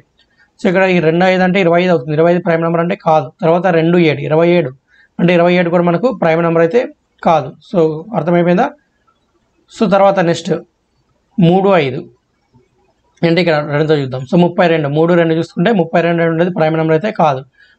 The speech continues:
తర్వాత మూడు ఐదు, ముప్పై ఐదు అనేది prime number అంటే కాదు. తర్వాత మూడు ఏడు ఏంటి? ముప్పై ఏడు అవుతుంది. అంటే ముప్పై ఏడు అనేది prime number అంటే prime నెంబరే. నెక్స్ట్ ఐదుతో, ఐదు రెండు ఏంటి? prime నెంబరా? కాదు. తర్వాత ఐదు మూడు ఏంటి? యాభై మూడు. యాభై మూడు అనేది prime నెంబరా? prime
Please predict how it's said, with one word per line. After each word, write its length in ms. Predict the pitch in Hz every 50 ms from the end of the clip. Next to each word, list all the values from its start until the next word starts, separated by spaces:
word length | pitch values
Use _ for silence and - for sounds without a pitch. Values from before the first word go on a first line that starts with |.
| _ -
తర్వాత 240 | - 170 175 175 190 202 175 165
మూడు 120 | 170 175 180 170
ఐదు, 120 | 151 127 131 139 143
ముప్పై 220 | 147 147 - 175 175
ఐదు 100 | 175 170 175
అనేది 160 | 175 175 170 -
prime 180 | 160 160 160 160 165
number 200 | 170 170 160 160
అంటే 160 | 165 175 208 202 208 -
కాదు. 220 | 160 143 131 131 135 _ _ _ _ _ _ _ _ -
తర్వాత 220 | 190 180 180 175 208 180 165
మూడు 160 | 170 180 185 190 185 180
ఏడు 100 | 175 175 175
ఏంటి? 180 | 170 165 185 185 190 202 175 180
ముప్పై 240 | 180 175 - 233 233 185 170 160
ఏడు 80 | 147 139
అవుతుంది. 260 | 131 135 135 127 139 - - 175
అంటే 120 | 160 202 208 185
ముప్పై 220 | 185 - 196 185
ఏడు 80 | 185 180
అనేది 140 | 185 185 180 -
prime 180 | 175 170 175 180
number 180 | 180 180 185 185 180
అంటే 160 | 180 180 233 247 233 - -
prime 200 | 185 175 175 175 170
నెంబరే. 240 | 151 139 123 127 - - _ _ _ _ _ _ _ _ _ _ - 180
నెక్స్ట్ 180 | 170 160 - - 165
ఐదుతో, 240 | 160 156 165 - 147 - - - - - - - 165
ఐదు 140 | 170 175 196 185 185
రెండు 160 | 185 185 180
ఏంటి? 260 | 180 180 180 180 185 185 185 -
prime 180 | 180 165 165 175
నెంబరా? 240 | 175 170 170 175 190 214 247 _ _ _ _ _ _ _ _ _ _ _ - -
కాదు. 220 | 180 160 143 131 143 - - _ _ _ _ _ -
తర్వాత 240 | 180 170 175 175 175 180 170 165
ఐదు 120 | 175 180 180 175
మూడు 120 | 175 175 175
ఏంటి? 140 | 170 165 180 175 160
యాభై 180 | 156 156 160 156 156
మూడు. 120 | 151 139 135 135 139
యాభై 160 | 151 165 170 175
మూడు 120 | 175 170
అనేది 140 | 170 170 175 -
prime 200 | 170 165 165 170 175
నెంబరా? 220 | 175 180 185 226 240 - _ _ _ _ _ _ _ -
prime 180 | 175 170 165